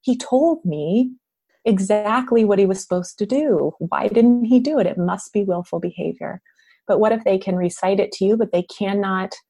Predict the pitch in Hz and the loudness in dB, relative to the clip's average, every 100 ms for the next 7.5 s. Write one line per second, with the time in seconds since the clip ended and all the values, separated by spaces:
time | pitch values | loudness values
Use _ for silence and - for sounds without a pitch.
0 | _ _ _ - 208 208 160 156 - 170 | _ _ _ -2 -2 0 -2 -2 -2 -6
1 | 160 - 165 165 185 147 143 151 165 160 | -6 -4 -4 -4 -4 -4 -4 -4 -6 -6
2 | 165 156 - 147 170 _ _ _ - - | -4 -6 -6 -10 -10 _ _ _ -8 -2
3 | 220 196 190 165 151 - - 165 196 - | -2 -2 -4 -6 -6 -8 -6 -2 -2 -4
4 | - _ _ 220 233 180 165 214 226 220 | -18 _ _ 4 4 4 2 0 -2 -2
5 | 180 185 185 175 - 185 - 208 208 196 | 0 0 2 0 0 -4 -4 0 0 0
6 | 180 180 175 170 170 170 170 165 - 175 | -4 -8 -6 -8 -6 -4 -4 -4 -4 -6
7 | 175 208 180 156 - | -4 -2 -2 -4 -10